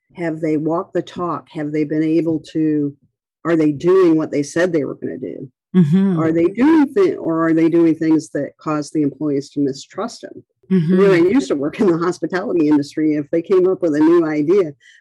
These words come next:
Speaker 1: the executive team was about as useful as a self-licking ice cream cone. And it, um, they, <laughs> these guys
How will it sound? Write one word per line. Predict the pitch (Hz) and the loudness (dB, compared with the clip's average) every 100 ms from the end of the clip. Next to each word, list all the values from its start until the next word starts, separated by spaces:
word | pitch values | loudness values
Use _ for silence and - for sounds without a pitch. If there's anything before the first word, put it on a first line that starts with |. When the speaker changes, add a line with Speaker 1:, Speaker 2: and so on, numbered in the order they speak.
| - | 0
Speaker 1:
the | 180 | 0
executive | 170 254 269 226 175 | 2 0 0 0 0
team | - 185 165 | 0 2 4
was | 151 147 | 2 0
about | 156 160 156 | -2 0 -2
as | 143 | -2
useful | 170 185 - 175 160 | -4 -4 -4 -2 -2
as | 139 | -2
a | 127 139 | -6 -6
self-licking | - 170 151 - 160 - 156 | -6 -4 -4 -4 -6 -2 0
ice | 165 160 | 0 -4
cream | - 143 139 - | -6 -10 -10 -6
cone. | 127 107 143 _ _ - - - - | -6 -6 -8 _ _ -20 -20 -18 -4
And | 170 156 - | 0 0 2
it, | 175 160 - 190 _ - | 0 0 -6 -20 _ -12
um, | 147 220 175 170 147 _ _ _ | -4 2 2 0 -6 _ _ _
they, | 180 202 185 202 - - _ _ _ - | -10 -4 0 -2 -4 -18 _ _ _ -6
<laughs> | 170 370 330 - - | -2 0 -2 -4 -4
these | 233 277 | 0 0
guys | - 180 143 147 - | 0 -4 -4 -8 -14